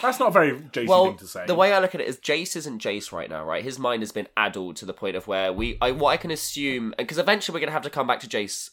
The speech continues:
Speaker 2: at some point.
Speaker 1: Yes, sure.
Speaker 2: And I think we're probably gonna find that his mind mage powers, 'cause it's not to be understated that he is one of the most powerful mind mages in the multiverse.
Speaker 1: Yes.
Speaker 2: That's a very,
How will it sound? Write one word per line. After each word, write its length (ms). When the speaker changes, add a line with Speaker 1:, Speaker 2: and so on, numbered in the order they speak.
Speaker 2:
at 100
some 280
point. 200
Speaker 1:
Yes, 300
sure. 180
Speaker 2:
And 140
I 60
think 200
we're 80
probably 300
gonna 160
find 400
that 80
his 240
mind 340
mage 240
powers, 400
'cause 300
it's 180
not 140
to 60
be 60
understated 500
that 120
he 160
is 140
one 200
of 280
the 180
most 320
powerful 480
mind 280
mages 280
in 100
the 80
multiverse. 600
Speaker 1:
Yes. 380
Speaker 2:
That's 220
a 60
very, 720